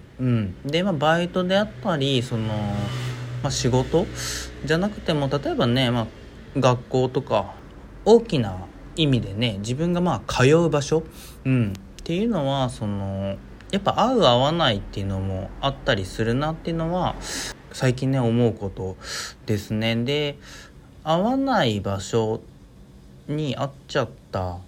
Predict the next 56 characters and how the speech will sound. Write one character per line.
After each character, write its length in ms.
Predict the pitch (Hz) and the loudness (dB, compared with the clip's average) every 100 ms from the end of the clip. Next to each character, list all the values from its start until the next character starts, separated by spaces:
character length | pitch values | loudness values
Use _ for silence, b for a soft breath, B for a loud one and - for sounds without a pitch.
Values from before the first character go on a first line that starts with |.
| - - - - | -20 -20 -20 -14
時 360 | - 107 - 98 | -10 -10 -8 -4
に、 340 | 107 110 98 - | -2 -2 -4 -10
そ 200 | - 135 | -12 -6
こ 160 | 185 | -4
で 160 | 196 202 | -2 0
ま 440 | 214 233 113 - | 0 0 0 -2
あ、 0 | - - - - - | -12 -20 -20 -20 -8
無 240 | 131 143 175 | -2 0 0
理 220 | 185 135 | 2 2
を 240 | 92 85 78 - - - | 0 -2 -8 -16 -20 -20
す 200 | - 104 | -8 -6
る 120 | 101 | -6
必 340 | - - - | -10 -10 -4
要 100 | 135 | 0
は 40 | 151 | 0
や 140 | 165 | -2
っ 20 | |
ぱ 200 | 170 - | -4 -6
な 500 | 110 107 110 113 110 - | -4 -4 -4 -4 -6 -10
く 100 | - | -18
て、 440 | - 104 98 95 B B B B B - - - - 147 | -6 -2 -2 -4 B B B B B -14 -12 -12 -8 -2
も 160 | 139 | 0
ち 180 | 135 202 | 2 2
ろ 100 | 139 | 2
ん 120 | 104 | 0
ね、 200 | 117 101 - | 0 -2 -4
可 160 | 147 | -2
能 180 | 156 165 | 2 2
な 160 | 170 175 | 2 2
限 400 | 196 196 170 120 | 2 2 2 2
り 220 | 104 90 - - | 0 -4 -8 -4
で 100 | 175 | 2
は 200 | 165 117 | 4 6
あ 80 | 110 | 6
り 120 | 123 | 4
ま 140 | 151 165 | 0 -2
す 160 | - | -6
け 120 | - | -8
ど、 200 | 87 92 - B B B B - | -4 -4 -6 B B B B -4
あ 160 | 110 101 | -2 -2
の、 260 | 101 95 90 - - - - | -2 -4 -4 -6 -10 -10 2
合 140 | 196 247 | 6 6
う 40 | |
場 100 | 131 | 4
所 140 | 92 104 | 0 -4
を 40 | 95 | -6
ね、 220 | 98 120 - - - | -4 -4 -6 -8 -2
う 40 | |
ん、 220 | 123 117 95 92 - - - - - | 0 0 -2 -6 -10 -10 -10 -10 -10
自 120 | - 120 | -4 -2
分 140 | 139 | 0
に 40 | |
と 100 | 165 | 0
っ 20 | 247 | 0
て 180 | 254 | -2
こ 260 | - 101 | -2 -2